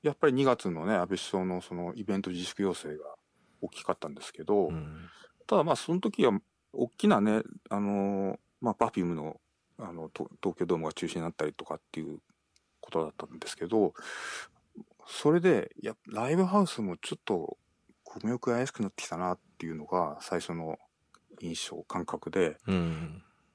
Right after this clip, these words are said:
Speaker 1: だからそれ以降、あの、ライブハウスでも、あ、どんどん中止の公演が増えていって、うちでもね、三分の一ぐらいは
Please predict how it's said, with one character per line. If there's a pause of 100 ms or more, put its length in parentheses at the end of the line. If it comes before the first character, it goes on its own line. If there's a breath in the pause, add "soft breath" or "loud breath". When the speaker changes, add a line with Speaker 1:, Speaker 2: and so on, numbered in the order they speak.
Speaker 1:
だ
か
ら
そ
れ
以
降、 (440)
あ
の、
ラ
イ
ブ
ハ
ウ
ス
で
も、 (600 soft breath)
あ、 (420)
ど
ん
ど
ん (140)
中
止
の
公
演
が
増
え
て
い
っ (160)
て、 (1160 soft breath)
う
ち
で
も
ね、
三
分
の
一
ぐ
ら
い
は